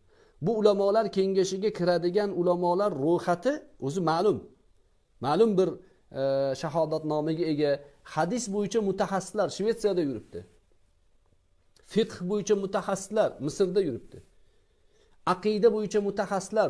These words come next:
Turkiyada, O'zbekistonda, hamma joyda bor. Bularni bitta lajna qilinsa, xalq keyin ulamolardan so'raydi savolini. Mahmuddan so'ramaydi.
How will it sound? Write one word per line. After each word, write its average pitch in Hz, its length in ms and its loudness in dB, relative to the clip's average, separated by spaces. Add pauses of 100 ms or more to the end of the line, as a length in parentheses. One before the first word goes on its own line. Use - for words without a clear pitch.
Turkiyada, 196 560 0
O'zbekistonda, 185 680 -2
hamma 269 220 -2
joyda 123 240 -2
bor. 95 140 -16 (880)
Bularni 185 380 4 (120)
bitta 302 300 2
lajna 208 400 0
qilinsa, 185 460 -2 (200)
xalq 185 460 -6 (140)
keyin 160 360 -6 (120)
ulamolardan 117 1120 -6
so'raydi 92 520 -12 (420)
savolini. 101 600 -2 (520)
Mahmuddan 143 580 -6
so'ramaydi. 131 560 -2